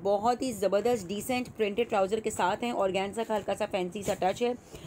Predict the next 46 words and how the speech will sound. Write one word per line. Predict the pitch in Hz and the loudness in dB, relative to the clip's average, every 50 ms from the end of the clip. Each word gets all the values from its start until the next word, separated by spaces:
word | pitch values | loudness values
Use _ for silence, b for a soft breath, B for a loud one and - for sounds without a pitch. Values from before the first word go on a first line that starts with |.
| B B B - | B B B 2
थर्टी | 254 262 240 277 285 | 2 4 4 2 0
थ्री | - 269 269 277 | -2 -2 0 2
एटी | 262 233 226 - 269 262 | 4 4 4 2 0 -2
इसके | 247 - - 247 | -2 -2 -2 0
price | - 233 208 220 240 220 | 2 2 2 2 2 0
हैं, | 254 254 | 0 0
बाकी | 226 220 208 202 240 | 2 2 0 0 -2
इसके | 240 - - 247 | -6 -2 2 4
ऑफ | 220 214 - | 4 4 4
prices | 220 202 202 214 208 | 2 2 2 0 -2
के | - | 0
लिए | 226 220 | 0 0
हमें | 214 208 | 2 2
आप | 202 190 | 2 2
WhatsApp | 175 170 170 - 202 - | 0 0 0 -2 -4 -2
पे | - 185 | 0 0
link | 170 160 160 151 | 0 0 -2 -4
कर | 151 143 | -6 -8
लें। | 139 143 139 - - - - - - - - - - - - - - - - - - - - - - - - - - - - - - - - - - - - - - - - - - - - | -8 -8 -10 -14 -18 -20 -20 -20 -20 -20 -20 -20 -20 -20 -20 -20 -20 -18 -16 -14 -14 -14 -14 -14 -14 -14 -14 -14 -14 -16 -16 -18 -20 -20 -20 -20 -18 -16 -16 -12 -10 -8 -6 -6 -6 -2 -2
अच्छा | 240 247 - 302 285 | 0 2 4 4 4
जी, | 277 302 | 4 6
ये | 285 269 | 6 6
वाला | 262 269 277 | 6 6 4
article | 269 269 254 269 - 269 | 4 2 2 0 0 0
check | - - 262 247 - | 2 2 2 2 2
करवा | 269 254 247 240 233 | 2 4 4 4 4
रही | 233 247 | 4 2
हूँ। | 269 277 | 0 -2
ये | 262 233 240 247 | 2 4 4 6
वाला | 254 254 254 247 | 6 6 4 4
article | 202 226 220 220 247 240 - 254 240 | 4 2 2 2 0 -2 -2 -2 -2
आपको | - 214 214 214 - 247 | -2 -2 -2 -4 -6 -8
मिलेगा | 233 220 220 226 220 240 254 262 | -8 -6 -8 -6 -4 -4 -6 -6
सिर्फ | - - 269 247 240 - | -4 -4 -4 -4 -2 -2
और | 254 240 | -4 -4
सिर्फ | 240 - - 254 247 247 | -4 -6 -8 -8 -8 -8
medium | 233 220 202 214 214 220 | -8 -6 -6 -6 -6 -6
size | 196 220 180 175 160 | -6 -6 -6 -6 -8
में, | 165 170 175 | -10 -10 -12
ठीक | 175 226 220 | -10 -10 -8
है। | 262 262 | -8 -8
इसमें | 254 226 - 233 233 240 240 240 214 | -8 -8 -10 -10 -10 -10 -10 -10 -12
small | - - 220 202 214 226 | -12 -8 -4 -2 -2 -2
भी | 226 240 240 | -2 -4 -4
नहीं | 233 226 226 | -4 -4 -4
है | 233 240 | -4 -4